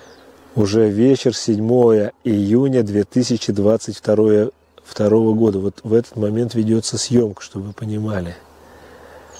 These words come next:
Просто ровный кругляшочек, такой немножко, видите, внизу пульсирующий, сверху тоже пульсирующий. Ну а слева, справа немножко,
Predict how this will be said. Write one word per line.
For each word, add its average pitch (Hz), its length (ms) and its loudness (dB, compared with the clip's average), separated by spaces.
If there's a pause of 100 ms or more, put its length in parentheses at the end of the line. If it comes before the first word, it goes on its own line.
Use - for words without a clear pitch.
(220)
Просто 135 640 2 (120)
ровный 123 600 0
кругляшочек, 110 840 -2
такой 117 340 0
немножко, 110 680 0 (1040)
видите, 113 400 2
внизу 110 380 -2
пульсирующий, 117 580 0
сверху 120 440 0
тоже 110 220 -4
пульсирующий. 135 760 -2 (420)
Ну 143 180 4
а 131 60 2
слева, 139 400 0
справа 135 400 -2
немножко, 120 800 -4